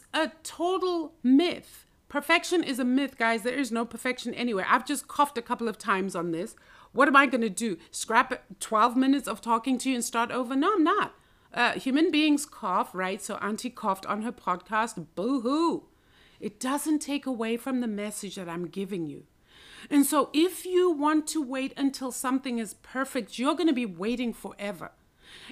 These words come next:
And that whole perfectionism thing is another lie. It's just hiding your fear. You hide your fear of going forward by telling yourself something has to be perfect,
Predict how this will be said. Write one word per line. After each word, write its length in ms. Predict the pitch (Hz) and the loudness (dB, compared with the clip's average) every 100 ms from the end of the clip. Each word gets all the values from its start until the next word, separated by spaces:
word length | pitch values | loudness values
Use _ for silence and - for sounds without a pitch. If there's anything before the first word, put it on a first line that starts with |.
| - | 0
And 240 | 302 285 | 6 6
that 200 | 285 349 | 6 2
whole 260 | 302 381 370 | 0 0 0
perfectionism 1040 | 302 320 - 294 302 339 330 330 339 302 | -4 -4 -2 -2 -2 4 4 4 2 2
thing 360 | - 339 349 339 - - - | 2 0 0 -4 -12 -20 -4
is 180 | 311 254 | 0 4
another 480 | 302 285 311 330 294 | 6 8 6 4 0
lie. 480 | 214 175 139 - - _ _ - | -2 -4 -6 -10 -16 _ _ 0
It's 280 | 320 - | 0 0
just 400 | - 311 359 - | -2 0 0 -2
hiding 720 | - - 240 277 294 247 240 233 | -10 0 6 6 6 2 2 2
your 260 | 233 220 | 2 2
fear. 500 | 202 - - 269 - - _ _ _ - - | -2 -6 -2 -2 -2 -8 _ _ _ -20 -2
You 180 | 240 262 | 0 0
hide 480 | - 226 294 320 | 4 6 6 4
your 140 | 262 262 | 0 -4
fear 600 | - - 247 226 208 233 _ _ _ _ - | -6 -6 -2 -2 -2 -6 _ _ _ _ 0
of 300 | 226 170 160 | 0 0 -4
going 340 | 214 214 226 | 0 2 0
forward 640 | 208 - 262 226 160 165 - _ _ _ _ | -2 -2 2 2 0 -2 -6 _ _ _ _
by 160 | 220 220 | 0 0
telling 420 | - 240 277 285 | -2 0 4 4
yourself 400 | 262 - 233 214 | 4 0 -2 -2
something 440 | - 196 196 190 | -6 -6 -4 -6
has 260 | 170 185 - | -4 -6 -6
to 100 | 180 | -8
be 140 | 165 | -10
perfect, 640 | 165 - 196 185 120 - | -12 -10 -10 -8 -12 -14